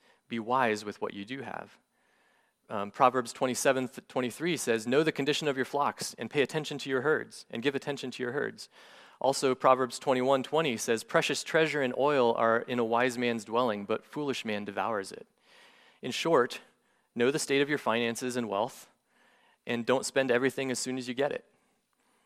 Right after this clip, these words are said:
This is where budgeting comes in handy. Now, I'm sorry, did I just cause that visceral reaction in you when I said the word?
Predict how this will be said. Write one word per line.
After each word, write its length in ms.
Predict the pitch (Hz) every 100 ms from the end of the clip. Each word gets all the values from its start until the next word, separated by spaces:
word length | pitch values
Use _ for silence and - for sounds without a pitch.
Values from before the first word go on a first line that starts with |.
| _ _ _ _
This 100 | 139
is 100 | 151
where 140 | 135 123
budgeting 420 | 117 120 123 120
comes 220 | 131 120
in 80 | 117
handy. 400 | 107 101 104 117 _ _
Now, 120 | - 107
I'm 80 |
sorry, 420 | 107 110 107 113 110
did 100 | 120
I 80 | 113
just 160 | 110 -
cause 220 | 113 110
that 180 | 107 104
visceral 320 | 110 120 107
reaction 480 | 107 104 107 - 107
in 100 | 104
you 200 | 101 101
when 120 | 113
I 80 | 101
said 180 | - 110
the 100 | 110
word? 300 | 104 104